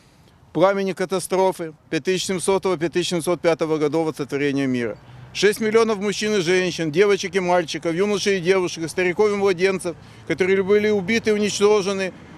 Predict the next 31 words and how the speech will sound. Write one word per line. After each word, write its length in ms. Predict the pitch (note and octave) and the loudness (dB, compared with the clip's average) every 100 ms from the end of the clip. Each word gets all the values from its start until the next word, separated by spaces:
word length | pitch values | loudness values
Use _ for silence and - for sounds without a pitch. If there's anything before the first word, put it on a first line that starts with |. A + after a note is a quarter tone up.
| - | -6
с 40 | F3+ | -2
ужасной 420 | E3 A3+ A3 G#3+ | 2 2 2 0
жестокостью, 680 | G3 - G#3+ G3+ F#3+ - F#3 | 0 2 2 2 0 -2 0
пали 260 | G#3 G#3+ | 2 4
от 140 | G#3 G3 | 4 4
массовых 420 | G3+ G#3 G#3 G3 | 0 0 0 0
убийств, 460 | G3 E3 G3 G3 - - - | 0 -2 -4 -4 -8 -20 0
там, 160 | F#3 F#3 | 2 4
где 140 | F#3 | 0
жили 280 | E3 A3 G#3 | 0 0 2
они, 240 | G3 F#3 | 2 0
в 60 | E3 | 0
городах, 500 | F3+ F3+ F3 G3 E3+ | 2 2 4 2 2
местечках 560 | F3+ - G3+ - F3+ | -4 -2 -2 -2 -4
и 80 | F3+ | -4
селах, 400 | - F#3+ F#3+ F3 - - - - | 0 2 2 0 -6 -20 -14 -2
или 200 | D#3 E3+ | 2 4
были 240 | G#3 G#3+ | 4 4
угнаны, 480 | G#3+ A3+ G3+ G3+ G3 | 4 4 0 -2 0
как 200 | G3+ F#3+ | -2 2
овцы 280 | G#3 E3+ G3 | 0 0 0
на 100 | F#3+ | 2
убой, 400 | E3+ F3+ F#3+ E3 - - | 2 2 2 0 -14 -8
в 40 | |
концентрационные 680 | F3+ E3+ F#3 - G3 G#3 G3+ | -4 -2 -2 2 2 2 2
лагеря, 500 | G3 F#3 F3+ F3+ F3 - - | 2 4 4 2 0 -6 -8
погибли 460 | - E3 G#3 G#3 A3 | -2 0 0 0 0
зверской 540 | F#3 G3 A3 G#3+ G#3 | 2 2 2 0 -2
и 20 | G3 | 0
страшной 420 | G#3 G#3 F3+ G3 | 2 0 0 -4
смертью 560 | F#3 G3 G3+ E3+ F#3 | 0 0 0 0 -6